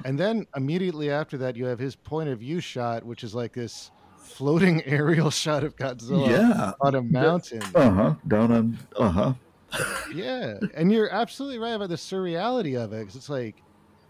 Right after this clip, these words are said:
Speaker 1: I, I mean, I was watching, like, on, you know, at home on T V and stuff.
Speaker 2: Right.
Speaker 1: I would love to see this on a big screen.
Speaker 2: Yeah.
Speaker 1: Something so weird and big as this.
Speaker 2: Uh-huh.
Speaker 1: You know, so brightly, bright colors and everything.
Speaker 2: Yeah,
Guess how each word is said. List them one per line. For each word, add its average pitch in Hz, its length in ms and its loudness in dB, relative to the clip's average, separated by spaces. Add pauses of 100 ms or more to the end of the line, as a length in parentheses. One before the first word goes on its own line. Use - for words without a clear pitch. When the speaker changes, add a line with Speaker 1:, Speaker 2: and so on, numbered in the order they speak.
(320)
Speaker 1:
I, 147 120 -2
I 151 80 -8
mean, 165 100 -2
I 202 100 0
was 170 140 -2
watching, 135 440 -4
like, 113 200 -12
on, 110 300 -10
you 117 120 -12
know, 98 120 -12
at 95 80 -16
home 104 360 -8
on 101 160 -12
T 101 220 -16
V 101 220 -12
and 98 120 -12
stuff. 95 300 -16
Speaker 2:
Right. 87 480 2
Speaker 1:
I 175 80 -8
would 196 100 -4
love 127 460 -8
to 131 100 -10
see 123 220 -14
this 110 260 -14
on 107 160 -12
a 101 240 -14 (220)
big 104 180 -12
screen. 95 360 -14
Speaker 2:
Yeah. 104 460 2 (460)
Speaker 1:
Something 131 420 -10
so 160 260 -6
weird 127 500 -6
and 107 220 -10
big 117 240 -10
as 87 160 -16
this. 92 340 -16
Speaker 2:
Uh-huh. 92 400 0 (760)
Speaker 1:
You 104 80 -16
know, 107 240 -14
so - 200 -16
brightly, 113 520 -14 (160)
bright 123 260 -8
colors 113 480 -14
and 95 80 -18
everything. - 480 -20
Speaker 2:
Yeah, 98 520 0